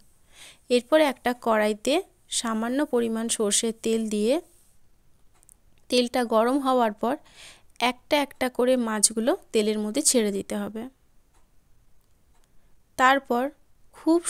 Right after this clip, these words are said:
সাবধানে মাছগুলোকে উল্টা পাল্টা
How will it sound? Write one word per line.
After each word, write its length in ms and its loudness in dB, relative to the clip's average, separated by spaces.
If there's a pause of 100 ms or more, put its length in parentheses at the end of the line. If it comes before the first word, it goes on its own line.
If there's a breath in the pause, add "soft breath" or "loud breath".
সাবধানে 680 0 (680 soft breath)
মাছগুলোকে 840 -2 (680)
উল্টা 360 0 (120)
পাল্টা 320 0